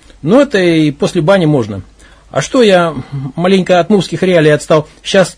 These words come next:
так, в таком прикиде в баню ходят?» Он подмигнул. «Я думал, так только на дансинг, коктейль-пати там, клубную вечеринку.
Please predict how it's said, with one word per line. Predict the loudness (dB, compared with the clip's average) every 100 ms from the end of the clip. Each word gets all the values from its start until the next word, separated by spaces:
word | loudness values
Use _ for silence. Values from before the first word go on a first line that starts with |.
| _
так, | -2 -2 -4
в | -6
таком | -2 0 0
прикиде | 0 -2 -2
в | -2 2
баню | 2 2
ходят?» | -2 -4 -6 -10 _ _
Он | -10 -6
подмигнул. | -4 0 0 0 -4 -10 -20 _ _ _
«Я | -2 2
думал, | 4 4 4
так | 2 2
только | 2 2
на | 2 2
дансинг, | 4 2 2 2 0 -2 -18 -10
коктейль-пати | -6 0 2 2 2 2 2
там, | 0 0
клубную | 0 0 2 2
вечеринку. | 2 0 0 0 0 -6